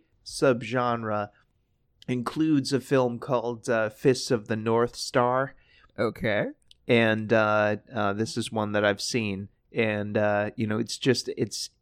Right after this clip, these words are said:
Speaker 1: it's, when I say hyper gory, it's like, you know, you get bulging veins and, like, punches that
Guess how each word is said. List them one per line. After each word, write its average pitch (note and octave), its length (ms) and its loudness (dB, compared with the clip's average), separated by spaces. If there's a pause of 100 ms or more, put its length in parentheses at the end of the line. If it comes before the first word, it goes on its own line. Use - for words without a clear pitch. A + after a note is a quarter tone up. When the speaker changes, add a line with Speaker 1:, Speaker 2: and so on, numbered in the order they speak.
Speaker 1:
it's, - 680 -4
when A2+ 200 -2
I A2 100 2
say G#2+ 260 0
hyper G#2+ 420 2
gory, A2 600 4
it's G#2+ 480 -2
like, G2+ 400 -2 (420)
you A2+ 100 0
know, G#2+ 120 2
you G#2 180 0
get G#2+ 160 -2 (400)
bulging A2+ 1120 0 (120)
veins A#2 840 0
and, G#2+ 300 -6
like, G#2+ 360 -2 (480)
punches B2 680 2
that A2 380 4